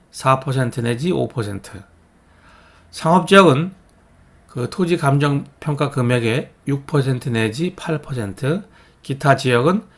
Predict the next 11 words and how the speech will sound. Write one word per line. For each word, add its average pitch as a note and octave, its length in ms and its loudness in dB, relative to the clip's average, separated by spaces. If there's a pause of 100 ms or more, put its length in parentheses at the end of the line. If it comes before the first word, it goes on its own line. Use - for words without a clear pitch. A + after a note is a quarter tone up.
(320)
일 F#3 320 0
프로 D3+ 240 2
내지 A#2+ 500 -2
삼 E3 360 -6
프로 C#3+ 200 -2
내에 C#3+ 180 2
해당되는 C3+ 520 -2
금액이 C#3 640 0 (640)
연지급 C3 760 0
기준 C3+ 460 -2 (400)
지료로, B2+ 640 0